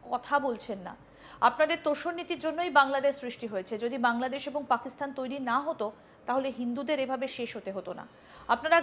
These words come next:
গাজা ইস্যুতে মোমবাতি মিছিল করছেন, কিন্তু যখন পাকিস্তান এবং বাংলাদেশে একজন হিন্দুকে নৃশংসভাবে জানে শেষ করা হলো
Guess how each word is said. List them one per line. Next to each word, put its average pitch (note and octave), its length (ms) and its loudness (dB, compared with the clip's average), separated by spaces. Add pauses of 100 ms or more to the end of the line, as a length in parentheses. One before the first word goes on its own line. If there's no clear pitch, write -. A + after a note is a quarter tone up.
গাজা C4 320 10
ইস্যুতে F4+ 360 0
মোমবাতি E4 400 2
মিছিল D#4 320 -4
করছেন, G3+ 440 -4
কিন্তু A#3+ 200 -6
যখন C#4 300 -2
পাকিস্তান C4+ 480 0
এবং D4+ 220 -4
বাংলাদেশে C4 520 0
একজন C#4 360 -4
হিন্দুকে B3 360 -6
নৃশংসভাবে D4 760 -4
জানে C#4+ 220 0
শেষ C4+ 220 -4
করা C#4+ 220 2
হলো A3+ 220 0